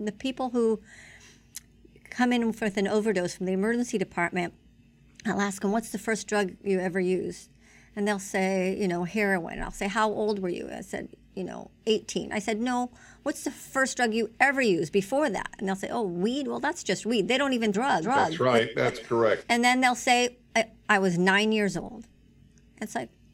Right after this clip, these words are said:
Speaker 1: and that's important clinically, because if your brain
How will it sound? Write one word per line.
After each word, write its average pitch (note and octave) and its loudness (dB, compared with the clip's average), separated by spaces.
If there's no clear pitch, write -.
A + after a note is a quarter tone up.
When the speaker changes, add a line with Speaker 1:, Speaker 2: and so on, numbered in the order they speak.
Speaker 1:
and C4+ 2
that's D#4+ 4
important F4+ 2
clinically, A#3+ 2
because B3 2
if B3 0
your B3 2
brain B3+ 0